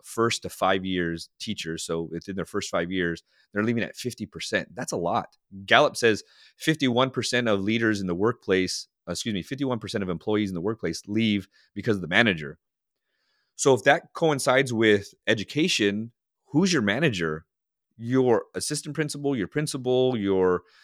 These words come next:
superintendent for that matter. And this is the hard pill to swallow. And this is where I, where I learned a lot as a leader from the military and leading hundreds of thousands of people overseas was, what did I do wrong?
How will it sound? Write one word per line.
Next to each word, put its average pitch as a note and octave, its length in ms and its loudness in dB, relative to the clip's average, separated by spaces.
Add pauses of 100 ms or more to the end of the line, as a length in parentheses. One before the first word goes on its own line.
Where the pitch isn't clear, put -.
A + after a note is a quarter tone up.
(340)
superintendent C3 800 0
for C#3 120 -6
that A#2 160 0
matter. C3 400 2 (340)
And G#2+ 200 -2
this A#2 180 -2
is C#3+ 100 -2
the B2 80 6
hard A2+ 460 4
pill A2 180 -2
to G2+ 100 -6
swallow. F2 640 0 (380)
And G2+ 160 0
this A2+ 160 0
is B2 60 2
where G#2+ 300 4
I, F#2 580 2 (100)
where E2+ 720 -2 (580)
I G2+ 160 4
learned G2+ 240 2
a E2+ 40 0
lot E2 640 -2
as E2 140 -8
a E2 60 -8
leader F2 220 -4
from E2 120 -12
the D#2 80 -10
military G2+ 600 0
and E2+ 100 -8
leading F#2+ 300 -4
hundreds B2+ 500 -2
of G2+ 100 -4
thousands G2+ 260 2
of F2 100 -6
people F#2+ 260 -8
overseas F2 600 -6
was, E2 280 -8 (960)
what G#2+ 200 2
did A2+ 120 2
I F#2+ 100 8
do F#2+ 160 0
wrong? D2 220 -8